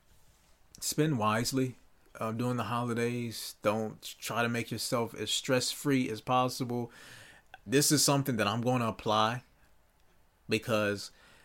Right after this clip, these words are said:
uh, this is an idea. They said, somebody wrote,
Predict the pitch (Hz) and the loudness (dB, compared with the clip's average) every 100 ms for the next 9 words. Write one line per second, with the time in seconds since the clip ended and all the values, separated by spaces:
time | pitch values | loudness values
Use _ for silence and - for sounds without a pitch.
0 | - - 98 98 104 110 104 104 101 95 | -20 -4 0 2 0 -2 -2 0 0 2
1 | 104 98 87 113 127 - 123 110 101 101 | 2 0 -2 -2 -2 0 2 2 2 -2
2 | - _ - 147 143 123 107 95 110 104 | -8 _ -4 0 2 2 0 2 2 2